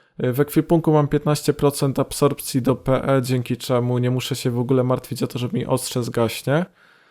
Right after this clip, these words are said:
E, po prostu wystarczy, że sobie przy-, podjadę do metka, bufnę się, odpalę skille i ustawię autoatak albo będę trzymał cały czas spację.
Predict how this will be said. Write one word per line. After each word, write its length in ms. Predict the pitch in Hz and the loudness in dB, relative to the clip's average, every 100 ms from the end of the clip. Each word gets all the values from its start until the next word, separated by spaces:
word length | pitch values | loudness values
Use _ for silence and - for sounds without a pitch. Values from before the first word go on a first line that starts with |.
| _ _ - | _ _ -10
E, 300 | - - - 190 | -6 -6 -6 -10
po 80 | - | -6
prostu 300 | 226 185 - | 0 0 2
wystarczy, 500 | 147 - 147 - 143 | 0 0 -2 0 0
że 420 | 127 120 127 120 120 | 2 2 4 2 -2
sobie 360 | - 123 123 | -6 -2 -2
przy-, 240 | 117 - 214 | -2 -8 -6
podjadę 400 | 131 131 123 120 | 0 2 4 2
do 80 | |
metka, 380 | 123 147 - 135 | 2 0 2 0
bufnę 380 | 120 127 - 127 | 2 0 -2 -2
się, 140 | 120 | 0
odpalę 360 | 123 - 123 123 | -2 0 0 2
skille 480 | - - 131 123 123 | 0 0 2 4 4
i 80 | 120 | 2
ustawię 440 | 117 - 120 123 | 0 -2 0 2
autoatak 480 | 120 117 123 123 120 | 2 0 -2 0 -2
albo 240 | 117 117 | 0 0
będę 280 | - 117 113 | -2 0 -2
trzymał 320 | - 123 117 | -2 -2 -2
cały 180 | 107 120 | 0 -2
czas 240 | 120 117 | 0 -4
spację. 560 | - - 120 - 113 110 | -6 -4 -2 -2 -2 -4